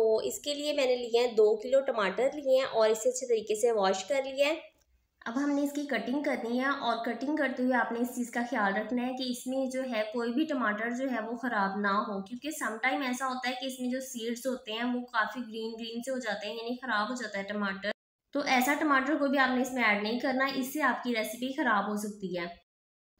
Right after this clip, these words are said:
तो इसको आपने कट करना है और साथ-साथ किसी भी पतीले, देगचे में, जिसमें भी आपने इसको बनाना है, मतलब उबालने के लिए इसको रखना है, तो उसमें आप साथ-साथ इसे ऐड करते जाएंगे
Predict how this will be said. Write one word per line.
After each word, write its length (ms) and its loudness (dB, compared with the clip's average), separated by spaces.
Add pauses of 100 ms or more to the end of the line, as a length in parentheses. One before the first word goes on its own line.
तो 80 -2
इसको 200 0
आपने 280 4
कट 240 2
करना 220 2
है 60 4
और 180 4
साथ-साथ 580 2
किसी 260 -2
भी 160 2
पतीले, 480 -4
देगचे 360 -2
में, 140 2
जिसमें 320 0
भी 120 4
आपने 280 4
इसको 320 0
बनाना 400 4
है, 120 4
मतलब 260 -2
उबालने 380 2
के 120 -2
लिए 120 0
इसको 240 -4
रखना 340 -4
है, 120 -4 (720)
तो 100 2 (160)
उसमें 420 2
आप 180 6
साथ-साथ 480 4
इसे 240 0
ऐड 260 2
करते 280 0
जाएंगे 380 0